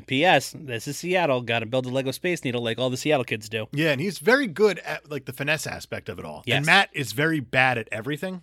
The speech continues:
Speaker 2: when it comes to this.
Speaker 1: Yeah, Matt's
Speaker 2: Up
Speaker 1: not,
Speaker 2: front.
Speaker 1: Matt's not great.
Speaker 2: No, and
Speaker 1: Uh, Steve is
Speaker 2: Steve and Michael B. Jordan.
Speaker 1: He can move the stuff,
Speaker 2: He is
Speaker 1: heavy stuff.
Speaker 2: trying to really power through and learn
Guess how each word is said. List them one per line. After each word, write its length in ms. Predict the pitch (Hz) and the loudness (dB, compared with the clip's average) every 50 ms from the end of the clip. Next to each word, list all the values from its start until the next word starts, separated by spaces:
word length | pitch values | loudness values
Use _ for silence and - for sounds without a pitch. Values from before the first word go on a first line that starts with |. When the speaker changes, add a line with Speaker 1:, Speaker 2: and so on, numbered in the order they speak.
| _ _ | _ _
Speaker 2:
when 120 | - 165 | -8 -6
it 40 | 160 | -4
comes 180 | 151 170 170 - | -4 -4 -6 -6
to 60 | - | -6
this. 320 | 180 190 185 - - - _ | -6 -6 -6 -8 -14 -4 _
Speaker 1:
Yeah, 160 | - 170 139 | 4 4 6
Matt's 260 | 135 156 180 208 - | 6 6 4 4 4
Speaker 2:
Up 40 | - | 2
Speaker 1:
not, 100 | 277 269 | 2 4
Speaker 2:
front. 200 | 202 170 202 - _ | 4 2 2 0 _
Speaker 1:
Matt's 280 | - 170 175 208 214 - | -6 -2 -2 0 0 0
not 160 | 220 196 208 | -2 -2 2
great. 320 | 180 170 147 120 104 - _ _ _ - | 4 4 4 4 2 0 _ _ _ -6
Speaker 2:
No, 240 | 165 175 170 151 | -2 0 0 0
and 160 | 127 147 156 156 | 0 0 -2 -2
Speaker 1:
Uh, 80 | 143 131 - _ _ - | -4 -6 -10 _ _ -10
Steve 360 | - - - 175 196 233 254 | -6 -2 2 4 4 6 6
is 140 | 320 165 - | 4 4 4
Speaker 2:
Steve 240 | - - 196 202 165 | 4 2 2 2 4
and 80 | 139 | 2
Michael 220 | 131 143 147 151 131 | 2 2 0 0 0
B. 80 | 131 127 | -2 -2
Jordan. 440 | - 127 143 170 156 120 101 95 92 | 0 2 2 2 2 0 -2 -4 -4
Speaker 1:
He 120 | - 165 | -4 -2
can 220 | 180 - 131 120 | 0 0 0 2
move 380 | 120 127 143 160 180 175 151 - | 4 4 4 4 4 2 0 -6
the 60 | 127 120 | -8 -8
stuff, 360 | - - - 98 104 - - | -8 -6 -6 -8 -8 -6 -6
Speaker 2:
He 200 | - 165 175 151 | -4 -2 -2 0
is 60 | 110 | 4
Speaker 1:
heavy 160 | 135 170 143 113 | 4 4 4 2
stuff. 340 | - - 120 - 113 - - | -2 -4 -6 -8 -8 -10 -8
Speaker 2:
trying 320 | - - 147 135 127 123 | -4 -2 -2 -2 -2 -2
to 220 | 117 107 104 92 85 - _ _ | -4 -6 -8 -8 -12 -16 _ _
really 280 | - 139 143 123 110 101 | -2 -2 0 -2 -2 -6
power 380 | - _ - 123 139 127 113 | -10 _ -4 -2 -2 -2 -2
through 260 | 104 - - 139 131 113 | -4 -2 -2 -2 0 -2
and 140 | 107 104 | -4 -6
learn 500 | 107 127 135 127 120 113 110 107 104 90 | -4 -2 -2 -2 -2 -4 -6 -10 -12 -16